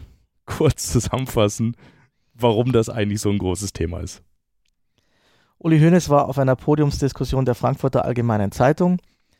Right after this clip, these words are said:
Speaker 2: Das sind Termine, die Uli Hoeneß seit Jahren sehr, sehr gerne macht. Wirtschaftstagungen, Fachkongresse, Charity-Events. Da ist er in seinem Element. Wenn die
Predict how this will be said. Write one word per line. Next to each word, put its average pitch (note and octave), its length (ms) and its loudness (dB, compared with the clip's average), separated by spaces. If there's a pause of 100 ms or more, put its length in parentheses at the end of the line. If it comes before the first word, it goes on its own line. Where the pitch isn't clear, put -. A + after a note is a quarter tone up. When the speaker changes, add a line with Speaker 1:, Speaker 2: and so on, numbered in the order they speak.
(280)
Speaker 2:
Das C3+ 200 -2
sind F3 160 2
Termine, D#3+ 420 4
die D#3 140 0
Uli D#3 280 0
Hoeneß D#3+ 360 2
seit B2+ 180 0
Jahren C3 300 4
sehr, C3 260 0
sehr B2 160 0
gerne A2 300 0
macht. - 360 -8 (1080)
Wirtschaftstagungen, A2+ 1300 0 (120)
Fachkongresse, G#2+ 1160 -4 (1000)
Charity-Events. B2 1120 0 (640)
Da B2 100 -2
ist D3 220 -2
er C#3+ 100 4
in C#3 60 4
seinem B2+ 320 2
Element. B2 580 0 (460)
Wenn C3+ 320 -2
die C#3 340 2